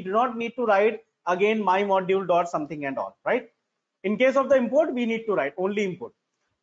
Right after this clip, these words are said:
But, but my requirement, sir, I want to use all functions। I, I don't remember।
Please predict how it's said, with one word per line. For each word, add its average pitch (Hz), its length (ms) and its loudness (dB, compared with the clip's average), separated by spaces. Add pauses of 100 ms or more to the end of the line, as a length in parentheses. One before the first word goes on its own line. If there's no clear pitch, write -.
(180)
But, 294 200 2 (380)
but 208 200 -2
my 208 180 2
requirement, 240 800 0
sir, 269 260 2 (120)
I 180 160 2
want 240 220 0
to 262 60 -2
use 285 220 -2 (100)
all 170 320 2
functions। 110 640 -16
I, 185 200 0
I 185 100 2
don't 233 300 0
remember। 196 500 0